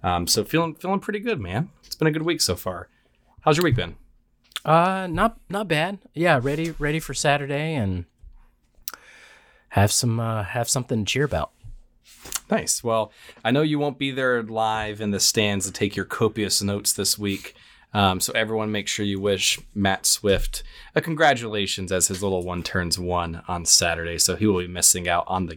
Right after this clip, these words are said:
Speaker 1: game. But if you send him a D M or a message on Slack, be sure to celebrate that on Saturday. Um, but we're here to talk tonight. Um, we, you know, we've had some pretty, it's been, I don't know, how would you say it? Like, it's been a pretty long two weeks almost, it feels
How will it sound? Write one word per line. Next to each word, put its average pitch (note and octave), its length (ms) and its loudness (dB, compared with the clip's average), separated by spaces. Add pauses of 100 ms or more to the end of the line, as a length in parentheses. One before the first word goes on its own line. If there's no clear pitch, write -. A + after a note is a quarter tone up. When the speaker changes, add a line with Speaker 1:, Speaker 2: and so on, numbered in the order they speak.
Speaker 1:
game. C3 400 -2 (440)
But G#2 100 2
if G2 120 -2
you A#2+ 60 2
send A#2+ 260 2
him A2 80 0
a G#2 60 0
D G#2 280 -2
M G2 280 -2
or F#2 220 -2
a F2+ 40 -6
message F#2 360 2
on F2 120 -2
Slack, E2+ 400 2
be F2+ 120 -4
sure F2+ 220 0
to E2+ 100 -4
celebrate F2 520 -2
that F2 120 -6
on E2 120 -10
Saturday. A2+ 640 -2 (540)
Um, F2+ 460 2 (340)
but A2 160 2
we're C#3 160 2
here A#2+ 280 -2
to G#2+ 80 0
talk - 380 0
tonight. G#2 800 0 (420)
Um, F#2 480 0 (440)
we, - 100 -2 (160)
you A#2 80 0
know, F#2+ 140 2
we've D#3 160 0
had A3+ 140 0
some A3+ 140 -2
pretty, A3 420 -4 (220)
it's - 80 -8
been, A3 340 4 (920)
I - 60 0
don't F#3+ 100 2
know, F#2+ 100 0
how E3 140 4
would F#3 100 -2
you E3 60 -8
say G2+ 200 0
it? D#2+ 60 -4
Like, F2+ 160 -6
it's E3+ 100 -8
been A#3 140 0
a F#3+ 60 2
pretty E3 300 -2
long A2+ 420 -2
two - 260 2
weeks A2+ 400 -4
almost, D#3 360 0
it - 100 -8
feels F#3+ 280 -2